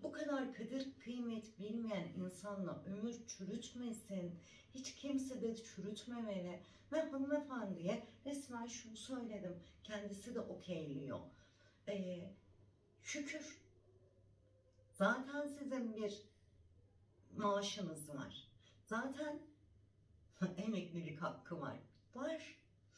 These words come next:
Zaten bugün boşa-, boşansanız babanızdan maaş alacaksınız. Zaten lükse düşkün bir kadın da değilsiniz. Yani bir artı bir ev size yeter bile.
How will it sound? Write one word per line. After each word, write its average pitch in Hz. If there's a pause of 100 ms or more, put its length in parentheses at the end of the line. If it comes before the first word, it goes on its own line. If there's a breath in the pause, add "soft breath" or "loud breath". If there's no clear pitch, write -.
(320 loud breath)
Zaten 277
bugün 277
boşa-, 269
boşansanız 220
babanızdan 185
maaş 165
alacaksınız. 131 (760 loud breath)
Zaten 277 (540)
lükse 254
düşkün 320
bir 330
kadın 311
da 320
değilsiniz. 254
Yani 269 (580)
bir 302
artı 294
bir 285
ev 269
size 233
yeter 196
bile. 175